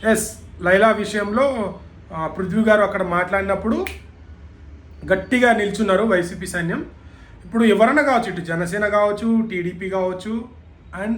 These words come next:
మన బీజేపీ కావచ్చు, and జగన్ గారు కావచ్చు, ఖచ్చితంగా ఆపోజిట్ వాళ్ళ సైన్యం ఉంటది, ఖచ్చితంగా వాళ్ళు డిఫెండ్ చేస్తారు. So, పవన్ కళ్యాణ్ గురించి జన సైనికులు, తెలుగుదేశం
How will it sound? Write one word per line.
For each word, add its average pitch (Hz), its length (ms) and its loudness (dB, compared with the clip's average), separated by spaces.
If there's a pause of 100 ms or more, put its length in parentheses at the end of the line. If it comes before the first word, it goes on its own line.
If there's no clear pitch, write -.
(120)
మన 165 180 -6
బీజేపీ 175 440 -4
కావచ్చు, 185 480 -2 (680)
and 233 140 0 (220)
జగన్ 214 300 6
గారు 196 120 6
కావచ్చు, 151 380 -4 (680)
ఖచ్చితంగా 277 560 4 (720)
ఆపోజిట్ 262 680 0
వాళ్ళ 220 160 4
సైన్యం 233 420 0
ఉంటది, 233 300 -2
ఖచ్చితంగా 269 540 -4
వాళ్ళు 240 300 2
డిఫెండ్ 254 400 0
చేస్తారు. 202 280 -2 (760)
So, 156 240 -6
పవన్ 185 340 -6
కళ్యాణ్ 208 240 -2
గురించి 202 380 -6
జన 175 220 -6
సైనికులు, 175 680 -8 (240)
తెలుగుదేశం 180 460 -8